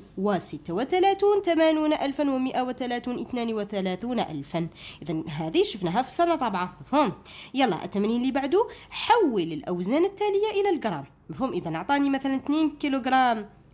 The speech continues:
وثلاثون ديكاغرام، كيف نحولها للجرام؟ خمسة هكتوغرام واثنين وعشرين جرام، كيف أحولها للجرام؟ وفي الأخير خمسون ديسيغرام، كيف أحولها للجرام؟ التمرين الثالث هو عبارة عن مسألة بسيطة.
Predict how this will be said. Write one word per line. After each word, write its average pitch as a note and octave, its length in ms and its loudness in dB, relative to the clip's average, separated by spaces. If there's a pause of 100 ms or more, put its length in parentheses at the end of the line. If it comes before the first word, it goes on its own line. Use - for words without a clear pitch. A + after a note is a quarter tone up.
وثلاثون G#3 840 0
ديكاغرام، G3 560 -2
كيف D#3+ 220 -8
نحولها B3+ 480 -2
للجرام؟ C#4+ 340 0 (320)
خمسة F4 500 4
هكتوغرام C#4 680 0
واثنين B3+ 360 -2
وعشرين B3 340 -2
جرام، A#3 220 0
كيف A#3 460 -4
أحولها G3+ 640 0
للجرام؟ C4+ 340 2 (320)
وفي G#4 160 0
الأخير C#4+ 460 0
خمسون B3 640 -2
ديسيغرام، D4 600 2
كيف C4 240 -4
أحولها G3+ 720 -2
للجرام؟ A#3 320 -4 (760)
التمرين D#4 420 6
الثالث C4+ 540 0 (220)
هو C#4 140 2
عبارة D#3+ 340 -2
عن E3+ 180 0
مسألة C4+ 340 -2
بسيطة. D#4+ 560 -2